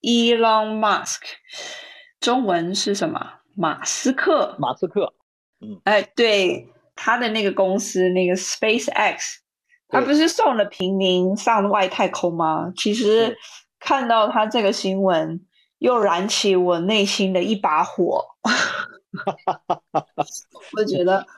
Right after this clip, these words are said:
Speaker 1: 我好像这个梦想又有可以实现的一些百分之一的可能性了。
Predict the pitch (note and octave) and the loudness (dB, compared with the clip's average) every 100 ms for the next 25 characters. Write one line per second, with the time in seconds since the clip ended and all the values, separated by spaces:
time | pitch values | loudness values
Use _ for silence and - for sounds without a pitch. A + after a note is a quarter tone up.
0 | - - G#3+ A3+ E3 A3+ G#3 A#3+ B3 G#3 | -8 0 2 2 4 2 2 2 4 4
1 | A#3 C#4 A3+ - B3+ E3 - _ _ _ | 2 2 2 0 0 0 -6 _ _ _
2 | D4 F#4 C4+ G#3 E3 E3+ _ - C4+ B3+ | 0 2 4 4 2 -2 _ 0 2 4
3 | B3 A#3 - G#3 A3+ D4+ C4 G3+ F#3 F#3+ | 2 -2 0 2 2 2 0 0 0 0
4 | A3+ C4 A3 - G#3+ F#3+ C#4+ B3 C4 A3+ | 0 2 0 0 0 2 2 0 -2 -4
5 | G#3 G#3 G3 - F#3 - C3 - G#3 F#3 | -2 -2 0 0 0 0 -6 -4 -2 -2
6 | - - | -4 -16